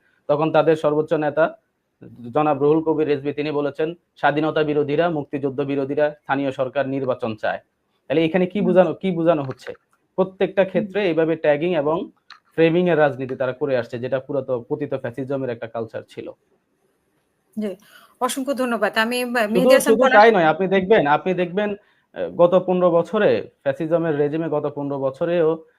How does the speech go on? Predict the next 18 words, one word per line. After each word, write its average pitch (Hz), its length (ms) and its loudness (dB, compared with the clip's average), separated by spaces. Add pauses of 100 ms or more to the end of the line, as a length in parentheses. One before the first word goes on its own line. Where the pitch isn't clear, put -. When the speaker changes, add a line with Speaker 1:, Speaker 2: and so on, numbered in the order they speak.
(200)
Speaker 1:
আহ, 117 440 -4
দেখবেন 135 440 -4
যে, 139 500 -2
আহ, 110 920 -14
যাদের 135 280 0
মাথায় 135 380 -2
টুপি, 135 260 -8
মুখে 123 280 -8
দাড়ি 127 280 -4
আছে, 117 200 -6
তাদেরকে 127 400 -6
জঙ্গি 127 300 -6
সাজিয়ে 127 420 -8
গুম 127 240 -8
করা 127 200 -4
হয়েছিল 123 380 -8
এবং 131 260 -4
তাদেরকে 139 460 -4